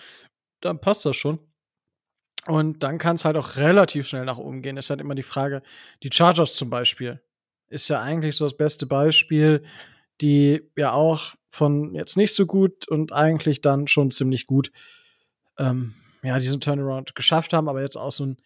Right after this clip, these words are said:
Tief haben. So, jetzt hab ich aber tatsächlich, bevor ich jetzt auf das Spiel komme, ähm, brennt mir noch ein bisschen was auf der Seele. Und zwar,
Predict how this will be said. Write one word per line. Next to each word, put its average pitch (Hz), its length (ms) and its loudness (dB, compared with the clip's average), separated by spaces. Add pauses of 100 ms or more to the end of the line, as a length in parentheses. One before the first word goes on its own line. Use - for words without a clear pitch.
(320)
Tief 277 380 0
haben. 135 260 -2 (600)
So, 240 260 2
jetzt 185 280 0
hab 220 100 4
ich 226 100 0
aber 233 200 2
tatsächlich, 202 440 2
bevor 214 300 4
ich 208 100 0
jetzt 180 160 -2
auf 180 80 -4
das 165 160 -2
Spiel 196 320 -8
komme, 151 520 -4 (580)
ähm, 160 760 -8 (440)
brennt 165 240 0
mir 190 100 2
noch 262 80 2
ein 226 60 0
bisschen 214 180 -2
was 180 120 0
auf 170 80 -4
der 156 120 -2
Seele. 139 240 -2
Und 127 140 -8
zwar, 175 340 4